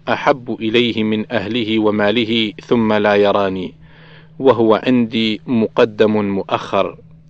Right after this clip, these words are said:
أخرجه البخاري ثلاثة آلاف وخمسمية وسبعة وثمانين.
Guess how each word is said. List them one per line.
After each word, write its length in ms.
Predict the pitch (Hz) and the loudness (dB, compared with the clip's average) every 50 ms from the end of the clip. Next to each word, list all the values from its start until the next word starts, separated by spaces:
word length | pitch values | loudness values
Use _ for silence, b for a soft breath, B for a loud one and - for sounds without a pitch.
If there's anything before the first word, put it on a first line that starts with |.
| - - - | -20 -18 -16
أخرجه 460 | - - - 135 127 123 123 98 110 | -10 -4 0 0 2 2 2 2 0
البخاري 540 | 107 98 104 92 - 101 104 104 117 113 104 | -2 -2 -4 -4 0 0 0 2 0 -2 -2
ثلاثة 360 | - 110 110 104 - - 110 | 0 0 0 0 2 0 2
آلاف 200 | 123 135 120 - | 2 2 0 0
وخمسمية 460 | - - 110 107 - - 117 104 104 | -4 -6 -6 -4 -6 -6 -4 -4 -4
وسبعة 300 | 98 - 113 104 101 95 | -2 -2 -2 -2 0 -2
وثمانين. 600 | 98 - - 123 120 107 98 98 95 90 87 78 | -4 -4 -4 -4 -2 -2 -4 -6 -8 -8 -10 -12